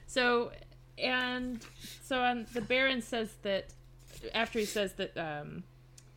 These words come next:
"You need a merciless fist to rule Arrakis," which also sounds like, I don't know, I was gonna say, does it sound like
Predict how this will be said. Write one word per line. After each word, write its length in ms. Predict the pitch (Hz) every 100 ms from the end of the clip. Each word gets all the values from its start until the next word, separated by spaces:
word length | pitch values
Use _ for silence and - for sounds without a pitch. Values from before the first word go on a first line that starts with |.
| -
"You 80 | 196
need 160 | 185 190
a 60 |
merciless 580 | 175 175 175 - 185 160
fist 420 | - 175 170 -
to 80 | -
rule 220 | 160 156
Arrakis," 680 | 147 139 143 - 147 139 - - - - - - -
which 140 | 262 277
also 280 | 370 453
sounds 560 | 392 349 311 339 349 - -
like, 460 | 247 269 - - - - - - - - - - - - - - - - - - -
I 60 |
don't 120 | 330 359
know, 60 |
I 80 | 330
was 100 | 226
gonna 140 | 254
say, 180 | 262 294
does 180 | 269 262
it 100 | -
sound 260 | - 269 294
like 280 | 294 -